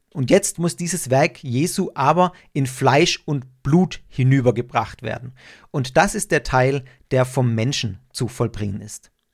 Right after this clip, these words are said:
Und das geschieht in der zweiten Stufe. Das ist die nämlich, die anschließend an Jesu Erlösungswerk geschieht.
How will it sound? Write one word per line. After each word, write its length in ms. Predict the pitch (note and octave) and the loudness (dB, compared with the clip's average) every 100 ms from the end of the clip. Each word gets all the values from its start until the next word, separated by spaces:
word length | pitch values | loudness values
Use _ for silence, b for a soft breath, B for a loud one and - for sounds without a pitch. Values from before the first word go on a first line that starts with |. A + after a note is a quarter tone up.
| _ _ _ _ _ _ _ - | _ _ _ _ _ _ _ -6
Und 120 | D3+ | 4
das 300 | F#3+ - G3 | 4 2 -6
geschieht 320 | - F3 G3+ - | 0 2 2 0
in 140 | E3+ | 2
der 100 | D#3+ | 2
zweiten 380 | - D#3 G3+ F#3+ | 4 4 4 0
Stufe. 360 | - G#2+ - - - | -4 -8 -10 -8 -2
Das 160 | D#3 | 0
ist 160 | F#3+ - | 0 0
die 100 | F#3+ | 2
nämlich, 320 | F#3 F3 D#3+ | 2 2 -2
die 220 | D#3+ D#3+ | -6 -4
anschließend 480 | D3 F3+ - E3 D3 | -2 -2 -2 -6 -4
an 180 | D3+ C3 | -2 -2
Jesu 400 | B2+ F#3 - D3+ | -2 -2 -2 0
Erlösungswerk 880 | C3+ B2 D3 C#3 - B2 A2+ - | 2 2 0 -4 -4 -4 -4 -8
geschieht. 440 | C3 - C#3 G#2+ | -6 -2 -2 -6